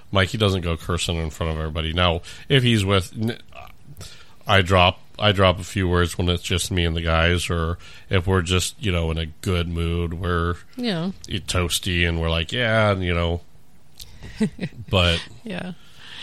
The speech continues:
Speaker 1: you know, so I'm gonna gather that's kinda how everybody is, you know. But when you're,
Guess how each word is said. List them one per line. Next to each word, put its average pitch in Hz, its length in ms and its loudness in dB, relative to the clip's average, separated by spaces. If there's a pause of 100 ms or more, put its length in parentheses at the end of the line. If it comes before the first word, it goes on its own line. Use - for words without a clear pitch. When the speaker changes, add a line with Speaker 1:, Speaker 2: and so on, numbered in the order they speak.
(140)
Speaker 1:
you 98 120 0
know, 87 220 2
so 107 200 2
I'm 107 100 8
gonna 101 140 4
gather 85 380 2
that's 80 240 -2
kinda 82 260 0
how 78 200 -2
everybody 78 420 -4
is, 73 360 -8
you - 80 -8
know. 76 140 -4
But 80 140 -4
when 85 160 -2
you're, 90 260 4